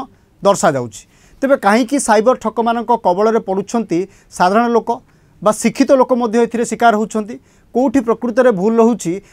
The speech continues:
ବା କୋଉଠି ୟାକୁ ତନଖିବାରେ ବା ଏହାର ସ-, ସତ୍ୟାସତ୍ୟକୁ ଜାଣିବାରେ ଭୁଲ ରହିଯାଉଛି, ଯୋଉଥିପାଇଁ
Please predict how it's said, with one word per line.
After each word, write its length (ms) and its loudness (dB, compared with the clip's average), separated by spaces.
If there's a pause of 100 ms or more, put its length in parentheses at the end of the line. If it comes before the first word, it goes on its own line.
(100)
ବା 140 0
କୋଉଠି 360 2
ୟାକୁ 260 0
ତନଖିବାରେ 600 0
ବା 100 0
ଏହାର 200 2 (420)
ସ-, 240 0
ସତ୍ୟାସତ୍ୟକୁ 680 0
ଜାଣିବାରେ 400 0
ଭୁଲ 240 -4
ରହିଯାଉଛି, 560 0
ଯୋଉଥିପାଇଁ 580 -2